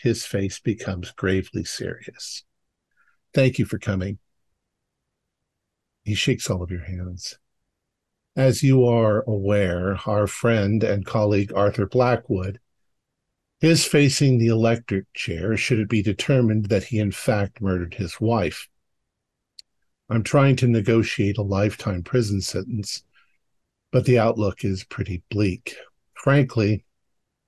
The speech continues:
we're at a loss of what to do as our fi-, as the final hour approaches. But we think that it might be possible to prove that he was not in his right mind.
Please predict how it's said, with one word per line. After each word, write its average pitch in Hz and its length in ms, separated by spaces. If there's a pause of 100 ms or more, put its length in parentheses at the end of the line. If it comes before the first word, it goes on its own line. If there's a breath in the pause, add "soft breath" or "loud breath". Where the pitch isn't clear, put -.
(200)
we're 131 200
at 120 40
a 113 60
loss 107 360
of 92 120
what 107 200
to 107 80
do 101 360
as 98 220
our 95 100
fi-, 101 240
as 107 240
the 101 80
final 98 380
hour 87 260
approaches. 95 760 (1000)
But 147 120
we 151 120
think 208 320
that 196 140
it 185 160
might 147 500
be 151 200
possible 139 680
to 123 140
prove 127 480
that 104 140
he 139 140
was 120 300
not 110 300
in 98 160
his 87 340
right 85 380
mind. 90 640